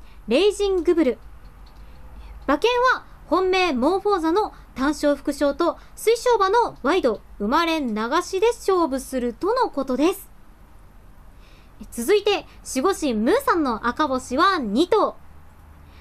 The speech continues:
ゾファニー三区九番、マザーアース。アグネスゴールド三区十四番、アイバーとのことです。え、他の推奨馬は、赤星と同じアグネスゴールド三区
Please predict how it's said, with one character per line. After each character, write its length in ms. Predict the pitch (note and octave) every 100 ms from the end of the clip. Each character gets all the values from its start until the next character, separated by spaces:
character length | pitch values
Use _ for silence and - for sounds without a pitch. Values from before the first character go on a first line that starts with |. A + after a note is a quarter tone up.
| - - - - -
ゾ 140 | - C4+
フ 40 |
ァ 40 | A4+
ニ 300 | B4+ B4 A#4+
ー 40 |
三 180 | A#4+ F#4+
区 320 | - B3 G3+ -
九 240 | - G4+ F4+
番、 260 | B3+ G3+ - - - -
マ 180 | G#3+ A#3+
ザ 100 | F#4+
ー 40 | G#4+ G4 D4+ F4+
ア 40 | F4+
ー 60 |
ス。 180 | D4 A3 - - - - - - - - - - -
ア 120 | A3+
グ 100 | C4
ネ 100 | G4
ス 140 | G4 E4+
ゴ 80 | F4+
ー 60 |
ル 60 | F4+
ド 100 | F4+
三 180 | F4+ E4
区 260 | - G#3+ - - -
十 200 | B3+ E4+
四 220 | F#4+ D4
番、 260 | A#3+ G3 - - - - - -
ア 120 | D#4
イ 100 | G#4+
バ 300 | C#4+ A3+ G#3+ - - -
ー 20 |
と 120 | A4
の 120 | B4
こ 120 | C#4
と 100 | B3
で 140 | B3 E4
す。 160 | - - - - - - - - - - -
え、 40 | A3
他 260 | D4 D4
の 100 | C5+ C5
推 180 | A#4+ A4+
奨 160 | A4 A4+
馬 140 | C#4+
は、 220 | D#4 F4 - - - -
赤 180 | C4 A#4+
星 180 | C5 -
と 160 | C#4+ A#3+
同 100 | B3
じ 240 | D#4 - - -
ア 120 | A3+
グ 100 | E4+
ネ 120 | G#4
ス 100 | -
ゴ 100 | F4+
ー 60 | F#4
ル 60 | E4+
ド 160 | E4
三 240 | - F4 -
区 200 | A#3+